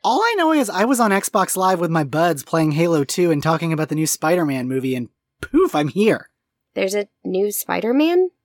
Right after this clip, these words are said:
Speaker 2: movie? Uh, anyway, I was hanging out on S T L Punk and thinking of my perfect aim away message,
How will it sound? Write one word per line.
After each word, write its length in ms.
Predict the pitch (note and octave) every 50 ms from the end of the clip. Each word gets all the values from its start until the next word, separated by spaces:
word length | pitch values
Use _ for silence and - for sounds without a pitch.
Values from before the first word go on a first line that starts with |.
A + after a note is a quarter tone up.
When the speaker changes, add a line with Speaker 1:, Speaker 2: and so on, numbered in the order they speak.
| _ _ -
Speaker 2:
movie? 460 | C#4+ D#4 F#4 G4 - A4 A4+ A4+ A4+ A#4 _ _ _ _ _ - -
Uh, 180 | - - - - - _ _ _ _ _ -
anyway, 440 | - C4 F4+ - - - D#3+ F3 F3 F#3+
I 120 | G#3 C4+
was 140 | F4+ G#4 -
hanging 280 | C4 A#3 A3 G#3+ G3+
out 140 | G3 G3+ G3+
on 100 | G3+ G3
S 160 | G3 G3+ -
T 100 | - -
L 100 | F#3+ F3+
Punk 360 | F3 - G3+ B3 G#3 E3+ F3+ A3+
and 160 | G#3 G3+ F3+
thinking 280 | G#3 B3 C#4 C#4+ C4
of 80 | A#3 G#3+
my 160 | A3+ G#3+ A3
perfect 480 | G#3+ - - C#4 D#4 - D#4 E4 - C#4 -
aim 240 | A3+ A#3+ C4+ C#4+
away 380 | C#4 A3 G3+ F3 F#3 F#3+ C4+ F4+
message, 560 | D4+ A3+ F3 F#3+ - F3+ F#3 D#4+ D4+ - -